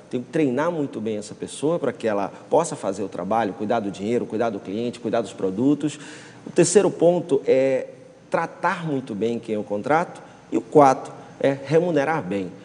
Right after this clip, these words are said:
né? Porque existe uma coisa no, no, nos negócios que é contratar muita gente, pagar mais ou menos e exigir muito.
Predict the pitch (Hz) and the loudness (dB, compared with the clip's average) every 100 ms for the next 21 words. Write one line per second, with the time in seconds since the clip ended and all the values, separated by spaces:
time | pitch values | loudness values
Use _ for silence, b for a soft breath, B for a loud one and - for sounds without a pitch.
0 | B - 113 156 147 151 - 147 143 139 | B -4 -2 4 4 4 0 0 6 4
1 | 120 117 110 104 101 104 92 117 110 95 | 4 0 0 -2 -2 -4 -2 -4 -4 -4
2 | 107 95 123 139 - - B B - 120 | -2 2 4 2 -2 -10 B B 4 6
3 | - - 151 151 120 - 175 175 156 120 | 4 2 2 4 -2 0 0 0 -2 -2
4 | 98 120 135 - 120 113 156 160 151 131 | -2 -6 -6 -4 -2 0 0 0 -2 -2
5 | 127 147 139 143 139 135 147 123 113 - | 0 -2 -2 -4 -4 -4 -2 -2 -4 -8